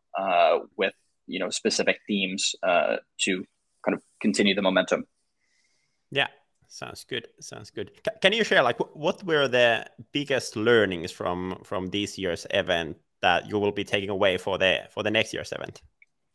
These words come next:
Speaker 1: Uh, so the first one is, is tech related. So the, the first one is to <laughs> always have a backup plan in place. So we were spinning up a, a Zoom webinar instance. That was when I wanted to, uh, jump out of this window here, uh, 'cause I was <laughs> so embarrassed at what had happened. But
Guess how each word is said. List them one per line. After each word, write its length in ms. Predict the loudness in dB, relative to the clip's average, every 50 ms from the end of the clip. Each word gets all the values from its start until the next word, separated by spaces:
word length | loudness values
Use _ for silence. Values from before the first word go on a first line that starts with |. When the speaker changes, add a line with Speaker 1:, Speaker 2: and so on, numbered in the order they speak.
| _ -20 -20 -20 -20 -20 -20 -20 -14 4 8
Speaker 1:
Uh, 360 | 10 12 12 12 10 8 8
so 180 | 6 4 2 2
the 100 | 2 2
first 300 | 2 2 2 2 4 4
one 120 | 4 4
is, 240 | 4 4 2 -2 -6
is 320 | -6 -4 -4 -4 -6 -8 -4
tech 220 | 0 0 0 0 -2
related. 420 | -4 -4 -2 -2 -2 -4 -6 -8
So 220 | -8 -10 -8 -8 -6
the, 400 | -4 -4 -4 -4 -4 -6 -6 -8
the 80 | -10 -12
first 320 | -10 -6 -4 -4 -4 -2
one 120 | -2 -2 -4
is 140 | -4 -4 -6
to 80 | -6 -4
<laughs> 80 | -4 -4
always 240 | -4 -4 -4 -4
have 160 | -4 -4 -4 -4
a 60 | -4
backup 400 | -2 -2 -2 -2 -2 -6 -8 -8 _ -8
plan 220 | -6 -6 -6 -8
in 80 | -10 -14 _ _
place. 260 | -8 -6 -6 -6 -8
So 580 | -10 -8 -4 -4 -2 -2 -2 -4 -6 -8 -10 -12
we 200 | -10 -6 -4 -4
were 140 | -2 0 0
spinning 420 | 0 -2 0 0 0 2 2 4 4
up 200 | 4 2 2 2
a, 280 | 2 2 2 2 0 -2
a 100 | -4 -6
Zoom 300 | -4 -2 -2 -2 0 0
webinar 400 | 0 0 0 2 2 2 2 0
instance. 580 | -2 -4 -8 -6 -4 -4 -4 -4 -6 -8 -10 -6 -2
That 160 | 0 0 0
was 140 | -2 -6 -6
when 120 | -4 -2 -2
I 80 | 0
wanted 300 | 0 0 0 -2 -2 -4 -6
to, 200 | -8 -8 -8 -10 _ _ _ _ _ -20 -20 -20 -20 _ _ 2
uh, 240 | 4 6 6 6 4 4 2
jump 200 | 2 2 6 6
out 120 | 6 6
of 60 | 6
this 180 | 4 -2 -4 -4
window 260 | -2 0 2 2 2
here, 360 | 2 0 0 0 0 -2 -4 -2
uh, 360 | 2 2 4 4 4 4 2
'cause 180 | -2 -4 -2 0
I 100 | 0 0
was 160 | 2 2 2 4
<laughs> 60 | 6
so 120 | 6 6
embarrassed 440 | 4 4 0 0 0 0 0 -2 -6
at 100 | -8 -6
what 120 | -6 -6 -6
had 140 | -8 -8 -8
happened. 440 | -6 -6 -6 -4 -4 -4 -4 -2 -2
But 120 | -2 -2